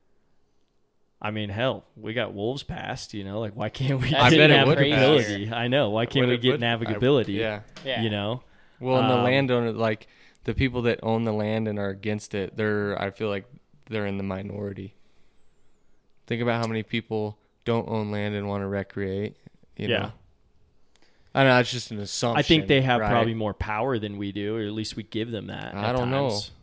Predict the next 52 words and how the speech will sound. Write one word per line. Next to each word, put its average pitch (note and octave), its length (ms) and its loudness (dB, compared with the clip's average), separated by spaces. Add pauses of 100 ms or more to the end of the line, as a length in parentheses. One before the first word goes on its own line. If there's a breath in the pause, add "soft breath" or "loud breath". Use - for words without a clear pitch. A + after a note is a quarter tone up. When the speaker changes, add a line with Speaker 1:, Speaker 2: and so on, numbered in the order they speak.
(160)
Speaker 3:
I A2 80 -4
mean, A#2+ 300 2
it C#3 140 2
could G3+ 180 4
be. B2+ 300 -6 (440)
It - 160 -8
could F3 180 -2
be, A#2+ 180 -2
but B2 160 -8
think - 20 -8
Speaker 2:
Think D3 180 0
Speaker 3:
about D3 80 4
Speaker 2:
about D#3+ 120 4
Speaker 3:
how C3+ 60 2
many C3 140 0
second B2+ 340 0
Speaker 1:
I C3 260 0
mean, C#3+ 160 4
Speaker 3:
homeowners A2+ 180 4
Speaker 1:
okay, C#3 120 2
let's C3 160 2
Speaker 3:
might C3 120 6
Speaker 1:
put C#3 60 4
Speaker 3:
not C3 140 6
Speaker 1:
it, C3 60 2
Speaker 3:
even A#2+ 140 0
have A#2 220 -4
the A2+ 260 0
legal A2+ 340 -2
right G#2+ 180 2
Speaker 1:
this C#3 140 -2
Speaker 3:
to G2 60 -4
Speaker 1:
is - 40 -2
Speaker 3:
vote A2+ 120 6
in F3 40 8
Speaker 1:
just - 120 2
Speaker 3:
the A2+ 60 -2
state G#2+ 240 -2
of G2+ 80 -4
Colorado. A#2+ 420 -2
Speaker 1:
hypothetical, A2+ 680 -4 (260)
but A2 360 -4 (380)
how B2+ 340 -6
many C#3 480 -4 (100)
people A#2+ 340 -6
do A2 120 -10
you A#2 160 -4
think A#2 320 -8
are G#2 480 -8 (1200)
in C3 180 -2
our C3 160 2
government B2 600 -4